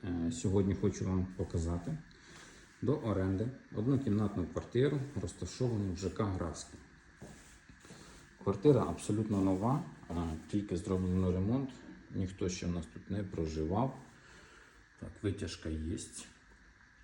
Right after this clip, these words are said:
духова шафа, поверхня, миєчка, холодильничок у нас абсолютно новенький, гарненький. От. Ось така у нас є спальна кімната.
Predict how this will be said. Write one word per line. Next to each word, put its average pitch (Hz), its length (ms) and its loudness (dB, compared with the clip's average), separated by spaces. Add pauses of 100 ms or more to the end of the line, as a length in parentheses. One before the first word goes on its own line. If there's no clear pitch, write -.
(120)
духова 85 480 -4
шафа, - 480 -6 (840)
поверхня, 123 720 0 (240)
миєчка, 120 720 0 (680)
холодильничок 127 920 10 (220)
у 107 40 0
нас 101 300 -2
абсолютно 101 580 -4
новенький, 95 500 -2
гарненький. 92 600 2 (1600)
От. 92 340 -6 (1160)
Ось 113 120 -6
така - 240 -2
у 101 80 2
нас 98 240 -2
є 92 160 2 (280)
спальна 95 500 -2
кімната. 151 500 0